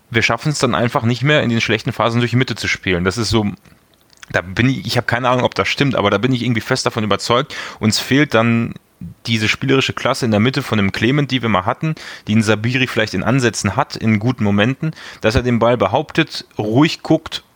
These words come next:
ich spiele jetzt auf die andere Seite rüber, mache einen guten Seitenwechsel und bring hier aber dann auch blitzschnell wieder Tempo rein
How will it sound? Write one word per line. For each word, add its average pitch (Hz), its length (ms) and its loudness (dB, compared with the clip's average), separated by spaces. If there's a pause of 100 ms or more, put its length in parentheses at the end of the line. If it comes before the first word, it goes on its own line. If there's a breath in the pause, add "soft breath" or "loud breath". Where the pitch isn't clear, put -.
(140)
ich - 340 -2
spiele 131 200 2
jetzt 117 120 2
auf 107 120 2
die - 120 -2
andere 135 180 0
Seite 123 240 2
rüber, 123 140 2
mache 104 160 0
einen 104 100 0
guten 127 240 -2
Seitenwechsel 113 540 2
und 117 100 0
bring 127 160 0
hier 117 160 2
aber 107 160 2
dann 101 140 0
auch 98 100 0
blitzschnell 113 420 0
wieder 104 160 2
Tempo 131 300 -2
rein 90 300 0